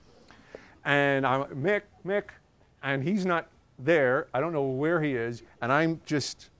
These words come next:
I'm twenty-one years and one day old standing over my glass of Minute Maid orange juice,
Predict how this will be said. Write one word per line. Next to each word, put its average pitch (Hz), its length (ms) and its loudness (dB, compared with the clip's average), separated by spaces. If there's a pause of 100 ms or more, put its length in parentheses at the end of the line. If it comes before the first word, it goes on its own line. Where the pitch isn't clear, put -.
I'm 123 160 -2
twenty-one 185 580 -2
years 147 320 0
and 123 140 -4
one 156 240 0
day 147 180 4
old 123 300 2
standing 147 420 -2
over 120 520 2 (340)
my 127 240 0
glass 139 420 4
of 117 180 -4
Minute 147 300 -4
Maid 139 480 -4
orange 131 420 -2
juice, 104 460 -6